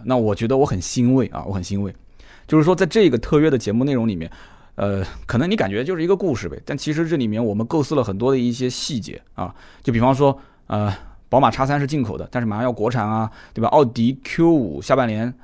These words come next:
啊，上市啊，那么奔驰G L C马上也要改款啊，这些就听起来好像都是一些能看得见的一些素材，但是你看啊，你全部都可以顺到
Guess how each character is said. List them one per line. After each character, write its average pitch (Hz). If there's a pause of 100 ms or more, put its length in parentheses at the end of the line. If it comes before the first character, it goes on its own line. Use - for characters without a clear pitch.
(160)
啊， 82
上 123
市 131
啊， 110 (380)
那 120
么 117
奔 147
驰 147
G 147
L 151
C 151
马 120
上 120
也 120
要 98
改 107
款 123
啊， 98
这 107
些 101 (160)
就 -
听 254
起 220
来 190
好 180
像 175
都 262
是 302
一 269
些 269
能 240
看 302
得 277
见 277
的 175
一 117
些 117
素 113
材， 92
但 127
是 120
你 107
看 135
啊， 101 (300)
你 151
全 123
部 285
都 143
可 139
以 117
顺 131
到 98